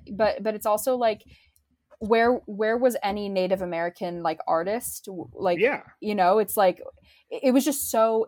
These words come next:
Speaker 1: it seemed so insincere. It seemed like this is what we've been taught we need to do now in order to not be canceled.
Speaker 2: Right.
Speaker 1: And then, like, they weren't drawing attention to actual, like,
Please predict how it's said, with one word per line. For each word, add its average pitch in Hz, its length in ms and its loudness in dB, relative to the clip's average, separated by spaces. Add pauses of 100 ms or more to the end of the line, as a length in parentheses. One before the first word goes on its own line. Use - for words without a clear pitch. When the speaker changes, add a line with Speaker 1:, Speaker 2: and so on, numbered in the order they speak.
Speaker 1:
it 208 160 -4
seemed 233 340 -6
so 190 540 -2
insincere. 180 800 -6
It - 180 -6
seemed 185 240 -8
like 175 200 -6
this 185 180 -6
is 196 160 -6
what 185 140 2
we've 190 160 -6
been 180 160 -4
taught 180 300 2
we 180 100 -4
need 170 180 -10
to 180 80 -10
do 175 240 -6
now 190 320 0
in 185 100 0
order 180 160 2
to 190 140 -8
not 165 200 0
be 160 100 -8
canceled. 226 640 -6 (340)
Speaker 2:
Right. 143 180 2
Speaker 1:
And 220 80 2
then, 220 160 4
like, 214 240 -2
they 208 120 2
weren't 196 300 -4
drawing 202 320 -2
attention 190 680 -10 (140)
to 175 480 -6 (160)
actual, 190 640 2
like, 175 220 0